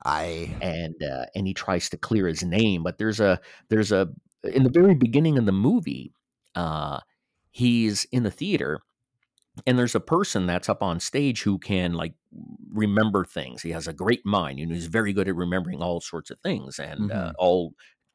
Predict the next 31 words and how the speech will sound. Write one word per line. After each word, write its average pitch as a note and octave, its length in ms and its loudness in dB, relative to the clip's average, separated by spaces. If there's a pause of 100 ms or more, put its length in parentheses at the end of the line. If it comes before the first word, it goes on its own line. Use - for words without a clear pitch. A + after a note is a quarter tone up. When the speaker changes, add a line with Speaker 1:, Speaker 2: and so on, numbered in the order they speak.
(580)
Speaker 2:
nuggets G#2 500 0
of D#2+ 80 -6
trivia. - 480 -4 (500)
And, G2 440 -2 (120)
um, D2+ 520 -4 (500)
and, F#2 280 0
and F2+ 120 -2
this E2+ 140 -4
Canadian G#2+ 440 2
dude D2+ 300 -6
whose, E2+ 380 -8
uh, C#2 240 -4 (100)
character's F#2+ 500 -2
name D#2 300 -6
is C#2 260 -14
Richard F#2 420 -2
Hannay, F2+ 500 -2 (440)
he C#3 160 4
asks C#3+ 460 0
Mister G#2 400 -2
Memory F#2+ 420 0
a D#2+ 60 -10
question. B2+ 420 -6
He, F#2 280 -6
he G#2 160 0
asks G#2+ 320 -4
him, F2+ 180 -2 (880)
"How F#3 260 2
far G#2+ 640 -2
is F#2+ 220 -2
Winnipeg F#2+ 760 0